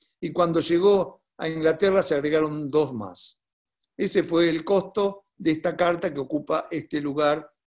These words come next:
en la secuencia de tarifas. Esta es una carta dirigida a Montevideo en el otro extremo, donde,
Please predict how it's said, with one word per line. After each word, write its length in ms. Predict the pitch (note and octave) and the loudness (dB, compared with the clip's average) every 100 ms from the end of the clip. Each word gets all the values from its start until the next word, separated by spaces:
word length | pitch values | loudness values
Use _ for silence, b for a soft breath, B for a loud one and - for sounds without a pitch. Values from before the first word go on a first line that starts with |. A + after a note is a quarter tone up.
| - | -14
en 140 | C3+ | -8
la 100 | B2+ | -6
secuencia 560 | A#2 C3 - C#3 C3 B2+ | -8 -10 -10 -8 -8 -8
de 80 | B2 | -8
tarifas. 720 | B2+ A2+ G2+ - E2 - _ _ _ - _ - - | -10 -12 -12 -16 -20 -20 _ _ _ -20 _ -16 -8
Esta 200 | G3+ A3 | -2 0
es 80 | |
una 240 | G#3 G3+ F3+ | 0 -2 0
carta 420 | A3 G#3+ - A3+ | 2 0 0 0
dirigida 360 | F#3 D#3 G#3 G3 | 0 -2 -2 0
a 20 | |
Montevideo 840 | F3 F3 F#3+ A3 A#3+ G3+ G3 - _ - | -2 0 -2 0 2 2 2 -6 _ -12
en 100 | E3+ | -6
el 140 | E3 G3 | 2 2
otro 220 | G3 F#3+ | 4 0
extremo, 580 | F3 A3+ F3 A#2 G2 _ _ _ | 0 2 2 2 -6 _ _ _
donde, 760 | D3+ F3 E3+ - D3+ C#3 A2 - | 0 2 2 -2 -2 -2 -2 -6